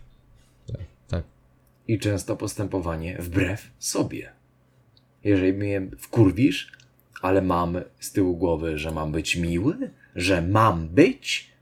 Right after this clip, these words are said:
Speaker 1: Mhm.
Speaker 2: no chyba cię pojebało.
Speaker 1: Znaczy, to też trzeba rozgraniczyć bycie szczerym, nie?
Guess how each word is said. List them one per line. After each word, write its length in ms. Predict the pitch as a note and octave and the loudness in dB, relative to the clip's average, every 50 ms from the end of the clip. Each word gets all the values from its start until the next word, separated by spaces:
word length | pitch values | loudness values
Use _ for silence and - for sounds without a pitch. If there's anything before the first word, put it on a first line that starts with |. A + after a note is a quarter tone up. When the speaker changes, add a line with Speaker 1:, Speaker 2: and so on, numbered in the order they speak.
| _ - | _ -2
Speaker 1:
Mhm. 220 | A2 G#2 G2+ G#2+ A2 | 0 2 4 6 4
Speaker 2:
no 80 | B2 | 4
chyba 400 | - - - G2 D#2+ D2+ D2+ F#2+ | 4 4 -2 -2 -2 -2 -4 -6
cię 140 | - - A#2+ | -2 -2 -4
pojebało. 880 | - - D#2 D2 D2 F2 A2+ - E4+ F4 D4+ C3+ E2+ D2+ D2 C2+ - - _ _ _ _ _ _ _ _ _ _ _ _ _ _ _ _ _ _ _ _ _ - - - _ _ _ _ _ _ _ _ _ _ _ _ _ _ _ _ _ _ _ _ _ _ _ - _ - - - - - - _ - | -2 -2 -4 -4 -2 -2 2 4 6 6 6 4 2 0 -4 -8 -10 -16 _ _ _ _ _ _ _ _ _ _ _ _ _ _ _ _ _ _ _ _ _ -20 -20 -20 _ _ _ _ _ _ _ _ _ _ _ _ _ _ _ _ _ _ _ _ _ _ _ -20 _ -20 -20 -18 -18 -20 -20 _ -6
Speaker 1:
Znaczy, 220 | C3 C3+ - - | -6 -6 -6 -8
to 100 | - - | -12 -8
też 180 | - G#3+ G#3 G3+ | -4 -2 -2 -2
trzeba 240 | - - F3+ F3 E3+ | 0 0 0 2 2
rozgraniczyć 600 | E3 E3 D3 D3 D#3 D3+ D#3+ E3+ D#3 - D#3 - | 2 2 0 0 -4 -4 -4 -4 -4 -4 -6 -6
bycie 280 | - - - - - C3 | -6 -8 -6 -4 -4 -2
szczerym, 440 | - - E3 D#3+ C#3 G#2 E2+ F2 | 0 0 0 0 2 0 0 0
nie? 200 | F2+ F2+ G2+ A#2+ | -2 -4 -4 -4